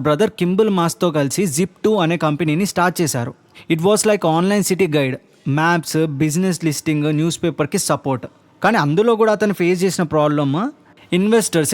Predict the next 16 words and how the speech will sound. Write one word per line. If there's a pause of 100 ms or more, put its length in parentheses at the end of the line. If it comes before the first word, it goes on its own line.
(100)
ఎలాన్ని
సీరియస్గా
తీసుకోలేదు. (760)
ఆఫీస్లో
పడుకోవటం, (400)
ట్వంటీ
ఫోర్
బై (100)
సెవెన్
వర్క్
చేయడం, (400)
చాలా
స్ట్రగుల్. (640)
కానీ (120)
నైన్టీన్
నైన్టీలో